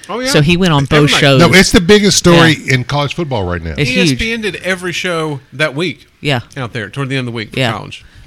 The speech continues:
Speaker 2: Yeah.
Speaker 3: Oh,
Speaker 2: So
Speaker 3: now, now, speaking
Speaker 1: And they
Speaker 3: of,
Speaker 1: had a
Speaker 3: before we go on,
Speaker 1: They had a concert you enjoyed, too.
Speaker 2: Mm-hmm.
Speaker 3: can, before we go on,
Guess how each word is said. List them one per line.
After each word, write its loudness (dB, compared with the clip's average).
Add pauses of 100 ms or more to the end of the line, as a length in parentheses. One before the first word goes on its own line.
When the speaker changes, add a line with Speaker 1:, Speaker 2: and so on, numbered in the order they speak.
(120)
Speaker 2:
Yeah. -4 (240)
Speaker 3:
Oh, -10
Speaker 2:
So 0
Speaker 3:
now, -2 (100)
now, 4
speaking 4
Speaker 1:
And 4
they 4
Speaker 3:
of, 2
Speaker 1:
had 4
a 4
Speaker 3:
before 4
we 4
go 0
on, -4 (160)
Speaker 1:
They -6
had -2
a -8
concert -6
you -8
enjoyed, -12
too. -14
Speaker 2:
Mm-hmm. -10 (400)
Speaker 3:
can, -6
before -6
we -8
go -10
on, -14